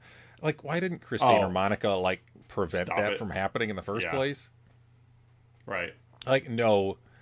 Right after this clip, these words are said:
Speaker 1: you're not, you're, you're completely inebriated. You're not talking with my eight-year-old daughter.
Speaker 2: <laughs> Right. Oh, yeah. It was, it was uncomfortable watching that. You know, just
Speaker 1: Mm-hmm.
Speaker 2: seeing her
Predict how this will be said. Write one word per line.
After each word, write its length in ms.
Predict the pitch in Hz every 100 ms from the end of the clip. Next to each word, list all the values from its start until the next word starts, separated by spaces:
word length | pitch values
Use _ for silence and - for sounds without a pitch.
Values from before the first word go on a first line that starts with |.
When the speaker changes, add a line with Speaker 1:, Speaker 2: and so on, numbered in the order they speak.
| -
Speaker 1:
you're 160 | - 104
not, 260 | 98 98 -
you're, 320 | - 110 107 -
you're 400 | 98 117 123 123
completely 500 | - - 110 107 117
inebriated. 560 | 147 185 135 117 110
You're 220 | 98 104 98
not 260 | 98 101
talking 360 | - 127 135 113
with 160 | 98 92
my 180 | 98 95
eight-year-old 560 | 90 87 92 90 90 90
daughter. 400 | 98 87 - - _ _ -
Speaker 2:
<laughs> 80 | 117 87 - -
Right. 400 | 151 120 104 90 - - - - - _ _ _ _ -
Oh, 260 | 117 113 - -
yeah. 320 | - 101 90 90
It 80 | 131
was, 360 | 135 113 - - - - - - _ _ _ _
it 120 | -
was 160 | 220 135
uncomfortable 560 | 120 110 107 90 95 87
watching 400 | 87 80 92 82
that. 260 | 82 85 - - -
You 120 | - 110
know, 60 |
just 320 | 98 110 113
Speaker 1:
Mm-hmm. 120 | 110 107
Speaker 2:
seeing 360 | 107 120 107
her 180 | 98 90